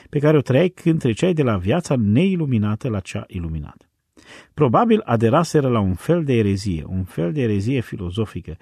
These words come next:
care era răspândită în acea vreme. Nu știm cu adevărat răspunsul la această întrebare.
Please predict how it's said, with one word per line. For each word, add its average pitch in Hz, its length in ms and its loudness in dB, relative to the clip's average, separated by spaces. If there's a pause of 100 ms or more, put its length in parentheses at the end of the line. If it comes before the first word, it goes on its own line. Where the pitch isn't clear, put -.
(300)
care 120 240 2
era 120 160 4
răspândită 143 720 0
în 101 120 -2
acea 92 240 -4
vreme. 82 400 -12 (800)
Nu 190 340 6
știm 156 440 2
cu - 180 -4
adevărat 95 640 -2
răspunsul 120 600 -2
la 98 60 -2
această 95 300 -6
întrebare. 82 540 -10